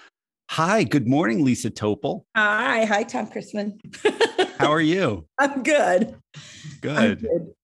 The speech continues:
Speaker 1: We're, we're recording this on a Sunday morning, and,
Speaker 2: Yeah.
Speaker 1: uh, because we both, we could not get it together. Like, uh, you would have a,
Speaker 2: Mm-hmm.
Speaker 1: a, a client meeting, I would have a client meeting. Uh, you know, that happens.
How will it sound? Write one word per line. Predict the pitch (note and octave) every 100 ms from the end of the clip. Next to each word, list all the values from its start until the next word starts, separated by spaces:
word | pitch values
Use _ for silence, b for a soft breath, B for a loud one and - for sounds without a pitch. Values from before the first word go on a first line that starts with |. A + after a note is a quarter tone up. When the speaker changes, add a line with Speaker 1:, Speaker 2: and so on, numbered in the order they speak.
| _ _ _ - B B
Speaker 1:
We're, | C3+ B2+
we're | C#3+
recording | C#3+ - D3 D#3+
this | D#3 -
on | A#2+
a |
Sunday | G#2+ - A#2+ C#3 C#3+
morning, | A#2+ G2+ F2+ G2 A#2 -
and, | G2+ G2+ F#2+ G2
Speaker 2:
Yeah. | -
Speaker 1:
uh, | F#2+ F#2 F2+ F#2 F#2+
because | A2+ C3
we | B2 C3+
both, | E3+ F3+
we | C#3
could | C3 F3+
not | E3+ E3 D#3 C3
get | D3+
it | D3
together. | - C3 D#3+ G#2+
Like, | G#2+ G2+ -
uh, | A2 -
you | A2 A#2+ D3
would | D3+
have | C#3+
a, | C#3+ C#3 B2
Speaker 2:
Mm-hmm. | A2
Speaker 1:
a, | A#2+ A#2+ A2+ G2+
a | G#2+
client | - C3 A#2
meeting, | B2+ B2 G#2+
I | A#2
would | B2+
have | B2+ A2+
a |
client | - A#2+ G#2+
meeting. | G2+ A2 G#2+ G#2 _ _ _ _ _ -
Uh, | G2 F#2+ F2+ F2 - - -
you | G#2
know, | F#2 C#2+ D#2+ -
that | G#2+
happens. | B2 C#3 - -